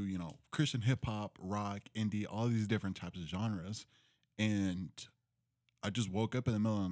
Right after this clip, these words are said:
night, and I spent the rest of the night researching some of the stuff. And I didn't tell anybody, tell anybody about it for about four months, and all I did was fast and pray. And in those four months, God gave me a name and all of these different kind of,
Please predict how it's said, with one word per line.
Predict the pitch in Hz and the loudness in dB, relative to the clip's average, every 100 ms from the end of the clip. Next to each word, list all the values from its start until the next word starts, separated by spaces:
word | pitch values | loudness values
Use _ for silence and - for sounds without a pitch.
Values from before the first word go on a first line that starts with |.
| 110 | 2
night, | 120 | 0
and | 92 | -2
I | 92 | -4
spent | - 120 110 | 2 2 2
the | |
rest | 90 113 | 2 2
of | 107 | 2
the | 90 | 2
night | 107 101 - _ _ _ _ 101 | 2 0 -4 _ _ _ _ 4
researching | 131 160 113 95 101 90 80 - | 6 6 0 -4 -4 -6 -8 -6
some | - 117 | 0 0
of | 95 | 0
the | 80 | -2
stuff. | - 120 120 104 - _ _ _ _ - | -4 -2 -2 -2 -8 _ _ _ _ -4
And | 101 98 | 0 2
I | 98 | 6
didn't | 165 135 | 6 6
tell | - 151 | 4 4
anybody, | 135 92 92 - - _ _ _ - | 4 4 0 -4 -10 _ _ _ -4
tell | 151 - | -2 2
anybody | 131 127 110 104 | 6 6 4 2
about | 92 95 101 | 0 0 -4
it | |
for | - 90 | -6 -8
about | 87 - | -8 -8
four | - 139 127 | 4 6 6
months, | 110 87 - | 4 0 -4
and | 90 | -4
all | 101 | -2
I | 117 | 0
did | 110 | 2
was | 98 92 | 0 -2
fast | - 98 101 - - | -4 -4 -4 -6 -4
and | 101 | 0
pray. | 107 90 - - _ _ _ _ - | 0 0 -6 -14 _ _ _ _ -2
And | 104 98 | 0 4
in | 120 160 | 6 6
those | 165 156 | 8 6
four | - 131 | 6 6
months, | 123 117 90 - | 6 4 0 -4
God | 101 110 | 0 2
gave | 110 110 | 4 4
me | 101 95 | 4 2
a | 92 | 2
name | 107 135 139 135 | 4 6 6 6
and | 73 | 2
all | 98 | 0
of | 107 | 2
these | 107 98 | 2 2
different | 98 104 107 - | 0 0 -2 -2
kind | 110 104 | -2 -2
of, | 90 | -4